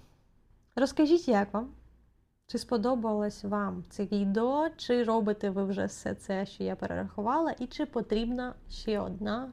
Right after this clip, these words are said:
друга чи третя частина? Бо я можу багато <laughs> розповідати на цю тему. Про те,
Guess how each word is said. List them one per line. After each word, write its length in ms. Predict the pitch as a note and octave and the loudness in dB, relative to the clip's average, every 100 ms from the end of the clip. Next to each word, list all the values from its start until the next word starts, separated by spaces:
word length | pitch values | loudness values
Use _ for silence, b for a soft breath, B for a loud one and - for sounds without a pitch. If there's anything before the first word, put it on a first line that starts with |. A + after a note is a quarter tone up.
| - | -4
друга 380 | F#3+ A#3+ A#3+ G#3+ | 0 2 0 -4
чи 140 | G#3 | -6
третя 380 | - F#3+ G#3 G#3+ | -4 -4 -2 -4
частина? 580 | - - - C#4 B3 G#3+ B B - | -6 -10 -8 -6 -6 -8 B B -6
Бо 120 | A3+ | -2
я 380 | A3+ A#3+ A#3+ A3 | 2 4 4 2
можу 260 | G#3+ G#3+ G3+ | 0 0 2
багато 340 | G#3 A3 A#3+ | 2 2 -2
<laughs> 20 | - | 0
розповідати 680 | A3 - G#3 G#3 G#3+ G#3+ G#3 | -2 0 0 2 2 2 -2
на 140 | G#3 | -4
цю 140 | - | -8
тему. 360 | G#3 C#4+ E4 C4 B B B B B B _ - | -4 -2 -2 -4 B B B B B B _ -2
Про 100 | A3 | -2
те, 600 | A3 - C#4 D4+ C#4+ - | 2 4 4 4 2 0